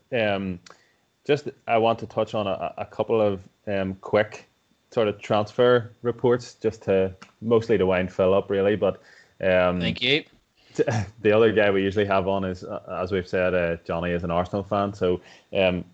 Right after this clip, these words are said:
Speaker 1: first of all, is there any truth in the, in the, uh, Aubameyang, uh, rumor, um, that has been circling about Chelsea? And then obviously,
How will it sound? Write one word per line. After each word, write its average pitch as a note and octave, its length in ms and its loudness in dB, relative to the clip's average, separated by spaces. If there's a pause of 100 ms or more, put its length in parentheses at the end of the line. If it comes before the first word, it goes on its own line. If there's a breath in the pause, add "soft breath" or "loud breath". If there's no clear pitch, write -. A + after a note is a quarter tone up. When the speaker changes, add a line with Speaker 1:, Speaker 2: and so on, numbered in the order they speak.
(180)
Speaker 1:
first F3+ 160 2
of E3 80 2
all, C#3 140 6
is B2 100 2
there A2+ 220 4
any C#3+ 240 -2
truth A2 300 0
in G#2 100 -2
the, F#2+ 400 -4 (120)
in G#2 120 -4
the, F#2+ 580 2
uh, A#2+ 80 -2
Aubameyang, C3+ 840 0
uh, C3 260 0
rumor, C3 540 -4 (200)
um, A#2 520 -4 (500 soft breath)
that B2 160 0 (160)
has A2+ 140 -4
been B2+ 160 -4
circling C3 340 2
about B2 160 2
Chelsea? B2 380 0
And G2+ 100 -2
then F#2 140 -2
obviously, F#2 580 -2